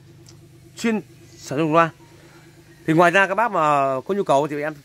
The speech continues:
làm, khi mà làm ấy, em sẽ hàn sẵn dây bác. Hàn sẵn đây. Các cái rắc,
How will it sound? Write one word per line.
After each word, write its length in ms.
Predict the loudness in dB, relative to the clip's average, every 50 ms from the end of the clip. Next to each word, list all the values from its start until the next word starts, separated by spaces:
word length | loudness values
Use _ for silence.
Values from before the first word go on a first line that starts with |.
| _ _ -18
làm, 300 | -10 -6 -6 -6 -6 -6
khi 140 | -8 -8
mà 60 | -6 -4
làm 240 | -2 -2 -2 -4
ấy, 80 | -6 -8
em 160 | -10 -12 -12
sẽ 120 | -14 -14 -12
hàn 180 | -10 -10 -8
sẵn 260 | -6 -6 -4 -2 0
dây 180 | 2 2 2 2
bác. 160 | 0 -4 -6 -8 _ _ _ _ _ _ _ -20 _ -10
Hàn 160 | -8 -8 -6
sẵn 200 | -6 -6 -8 -6 -8 -10 -6
đây. 140 | -4 -4 -4 -4 _ _ _ _ _ _ _ _ _ _ _ _ _ -8 -6
Các 160 | -6 -6 -4
cái 120 | -4 -6
rắc, 280 | -6 -6 -4 -6 -6 -4